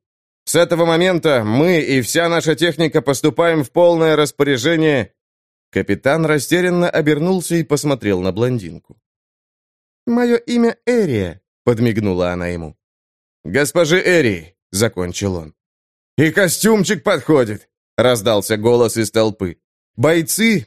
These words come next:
весело заржали. «Накажи меня, госпожа, я плохо себя вел!» сквозь громкий смех выкрикнул кто-то еще. «Отставить смех!»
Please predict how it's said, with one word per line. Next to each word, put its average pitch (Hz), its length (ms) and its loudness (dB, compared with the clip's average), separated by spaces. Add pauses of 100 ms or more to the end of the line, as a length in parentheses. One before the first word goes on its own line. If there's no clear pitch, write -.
весело 104 600 2
заржали. 95 640 -4 (1160)
«Накажи 277 640 0
меня, 262 240 2
госпожа, 165 560 0
я 180 240 2
плохо 175 400 2
себя 233 320 0
вел!» 247 400 0 (200)
сквозь 123 400 2
громкий 123 500 0
смех 156 380 0
выкрикнул 127 640 0
кто-то 98 320 -2
еще. 101 440 -4 (760)
«Отставить 196 760 2
смех!» 143 480 -2